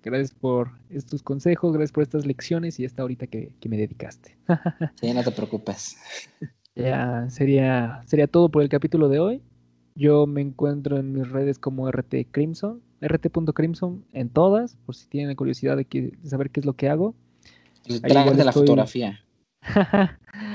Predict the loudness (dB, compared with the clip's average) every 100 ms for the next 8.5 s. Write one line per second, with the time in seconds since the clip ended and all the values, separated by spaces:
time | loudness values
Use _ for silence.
0 | -12 -14 -18 _ -2 4 6 6 6 4
1 | 2 0 2 2 2 4 6 6 2 -2
2 | 0 4 4 2 -2 -6 -6 -12 -12 -4
3 | -2 0 -2 -6 -12 _ _ _ 0 2
4 | 2 0 -2 -4 -2 -2 -2 -4 0 2
5 | 2 0 -4 -4 -4 -4 -8 -8 -4 -2
6 | -2 -4 -6 -8 -14 _ _ -10 -8 -10
7 | _ _ _ -20 _ -18 -8 -4 -4 -4
8 | -6 -8 -10 -14 _